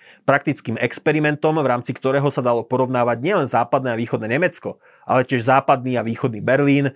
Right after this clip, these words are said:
či dokonca značky výrobkov, ako na jednej strane Audi a na druhej strane napríklad Trabant. Východné Nemecko síce za západným čím ďalej, tým viac zaostávalo,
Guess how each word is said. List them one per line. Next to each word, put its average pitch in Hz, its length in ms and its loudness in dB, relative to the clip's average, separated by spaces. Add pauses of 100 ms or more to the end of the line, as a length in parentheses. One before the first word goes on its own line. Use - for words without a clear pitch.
(120)
či - 160 -2
dokonca 175 320 2
značky 131 440 0
výrobkov, 131 840 2
ako - 240 0
na 143 160 6
jednej 131 200 0
strane 123 360 0
Audi 123 560 0 (240)
a 107 160 0
na 120 160 2
druhej 120 200 0
strane 107 360 -4
napríklad - 400 -6
Trabant. 127 540 0 (380)
Východné 185 380 2
Nemecko 175 400 0
síce 160 320 0
za 151 160 -2
západným 147 500 2
čím 143 220 0
ďalej, 147 320 2
tým 143 160 0
viac 123 160 2
zaostávalo, 113 800 0